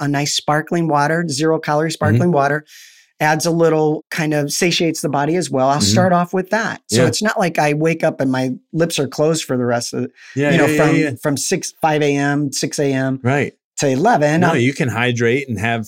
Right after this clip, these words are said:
Speaker 2: twenty to even thirty ounces maybe of, of fluid.
Speaker 1: Yeah.
Speaker 2: That's pretty much, you know, n-, no calorie or super, super low calorie, virtually nothing. And so,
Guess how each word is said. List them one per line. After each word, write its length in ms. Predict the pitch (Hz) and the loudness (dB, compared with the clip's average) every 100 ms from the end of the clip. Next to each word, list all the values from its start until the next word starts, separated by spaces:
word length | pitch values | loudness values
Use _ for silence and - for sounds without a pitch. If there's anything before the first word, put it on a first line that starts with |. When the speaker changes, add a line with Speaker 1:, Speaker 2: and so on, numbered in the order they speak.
| - | -10
Speaker 2:
twenty 400 | - 113 110 110 | -4 -2 0 0
to 80 | 107 | 0
even 360 | 101 110 101 | 0 0 -2
thirty 360 | 95 117 107 101 | -2 -2 0 0
ounces 380 | 98 107 107 95 | -2 -4 -6 -4
maybe 280 | 110 104 104 | -4 -2 -2
of, 220 | 95 - - - - | -2 -6 -18 -20 -8
of 260 | 104 - - - | -8 -8 -18 -14
fluid. 600 | - 135 143 90 117 120 _ | -2 0 2 0 -2 -8 _
Speaker 1:
Yeah. 160 | 147 170 | 2 4
Speaker 2:
That's 340 | 175 107 - - 107 104 95 | 2 0 -6 -10 -10 -10 -10
pretty 160 | - 113 | -4 -2
much, 300 | 101 95 - - | -2 -4 -8 -6
you 100 | 127 | -4
know, 240 | 90 92 - | -2 -6 -8
n-, 500 | - 107 117 110 - | -4 -4 0 -2 -2
no 520 | 117 110 110 107 113 98 | -8 -6 0 2 2 0
calorie 560 | - 117 113 82 98 | -2 -2 -2 -2 -2
or 120 | 92 | -2
super, 340 | - - 123 98 | -4 -4 -2 -4
super 340 | - 104 90 | -4 -6 -2
low 220 | 87 95 95 | -2 -2 -2
calorie, 560 | 78 71 73 87 92 - - | -6 -8 -4 -4 -4 -8 -6
virtually 360 | 90 85 80 | -6 -4 -2
nothing. 400 | 85 95 - 69 - _ _ - - - | -2 -4 -6 -14 -16 _ _ -20 -20 -8
And 180 | 110 107 | -4 -2
so, 380 | - 139 135 | 0 0 0